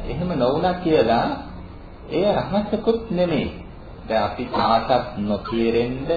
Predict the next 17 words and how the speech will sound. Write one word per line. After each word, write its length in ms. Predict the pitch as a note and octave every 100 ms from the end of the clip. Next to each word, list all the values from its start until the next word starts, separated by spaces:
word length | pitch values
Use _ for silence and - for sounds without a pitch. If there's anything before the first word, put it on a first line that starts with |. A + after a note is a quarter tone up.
| D#3
කාටත් 580 | B2 A2 A2+ A#2+ A2+ -
කියන්නේ 540 | - F#2+ A2 G#2+ G#2
නැතුව, 440 | G2+ F2+ F2+ C#3+ E3+ - - - - - - - - -
කාටත් 580 | A#2+ B2 C3+ - - - -
නොදැනෙන්නට 880 | G2 G#2 A2+ E3+ E3+ D#3+ D#3+ D#3 D#3 F3 F3+
භාවනා 560 | F3 C3+ C#3+ D3 D3 D3+ D3+
කරනවා 480 | D3 D3 D3 D3+
වෙන්න 220 | D3 D3 D3+
පුළුවන්. 460 | D3+ E3 E3 A#2 - - - - - - - - - - - - -
හැබැයි 460 | - D#3+ F3+ G3+ F3+ - B2+
ඒ 220 | D#3 D#3 - - -
කුටියක් 480 | - A#2 C3+ C3 B2 -
ඇතුලේ 440 | - B2+ D3+ C#3
නැත්නම් 500 | D3 A#2+ - A#2 A2+ G#2
අපේම 460 | - - A2 G#2+ G#2+ G#2 - - - -
කාමරය 500 | - G2 G#2 G#2 G#2+
ඇතුලේ 480 | A#2 B2 - D#3 F3